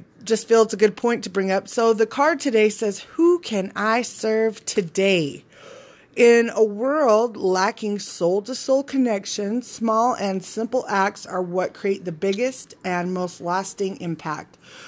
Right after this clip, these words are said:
We shift our own pain and experience an avalanche of love when we lose ourselves in the service of others.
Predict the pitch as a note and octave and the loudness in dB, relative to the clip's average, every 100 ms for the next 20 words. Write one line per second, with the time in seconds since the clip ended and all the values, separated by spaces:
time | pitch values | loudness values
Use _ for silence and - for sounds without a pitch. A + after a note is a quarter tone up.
0 | - G#3+ G#3+ - A3+ A3 F3+ - G3 B3+ | -10 -4 -2 0 0 0 -4 -2 0 0
1 | C4+ G#3 F3+ F#3 A#3+ B3+ - G3 G3+ G3+ | -2 -4 -2 -4 -6 -6 -6 -4 -4 -6
2 | - A#3 B3+ C4 B3 B3 - G#3+ G#3+ - | -10 -4 -2 0 0 -2 -6 -8 -8 -4
3 | B3+ C4 A#3+ A#3+ A#3+ A#3+ - F#3 G#3+ B3+ | 0 0 0 0 0 -2 -6 -6 -4 -2
4 | C4+ C4 A3 A3 G3 F3 F3 G3+ B3 A#3 | -2 -2 -2 -2 -2 -4 -6 -6 -4 -4
5 | A#3 - A3+ A3+ A3 F#3 F3 E3 F#3+ F#3 | -4 -4 -2 -2 -4 -8 -8 -8 -6 -6
6 | F#3+ F#3+ F3 D#3+ C#3+ F2 - | -6 -8 -8 -8 -8 -10 -14